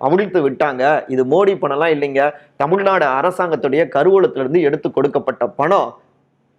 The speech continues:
மோடி பணம்னு மோசடி செய்யாதீங்க அப்படின்னு கடுமையாக,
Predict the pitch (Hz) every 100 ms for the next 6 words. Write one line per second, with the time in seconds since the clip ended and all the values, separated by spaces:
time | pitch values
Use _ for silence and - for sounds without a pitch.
0 | - 151 240 220 139 139 139 131 151 -
1 | 127 160 214 226 147 131 131 151 135 123
2 | 143 143 - 117 131 226 147 - 160 220
3 | 180 160 160